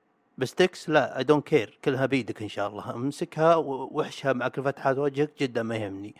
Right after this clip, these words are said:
أهم شيء وصلها معدتك، وهذا عشان تعيش بس، مو لأني أنا ما أهتم بك.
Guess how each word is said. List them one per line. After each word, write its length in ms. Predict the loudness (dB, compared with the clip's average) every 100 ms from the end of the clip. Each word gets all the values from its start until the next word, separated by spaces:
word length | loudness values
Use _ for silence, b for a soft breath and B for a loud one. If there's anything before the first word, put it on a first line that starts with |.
| B B 2
أهم 180 | 2 2
شيء 160 | 0
وصلها 340 | 0 2 4 4
معدتك، 480 | 2 -2 -4 -4 -2
وهذا 300 | 2 2 0
عشان 200 | -4 -2
تعيش 280 | -6 -6
بس، 340 | -4 -4 -4 -4
مو 140 | -2
لأني 440 | 0 -2 -2 -4 -6
أنا 80 |
ما 160 | -4 -6
أهتم 280 | -4 -6 -6
بك. 220 | -12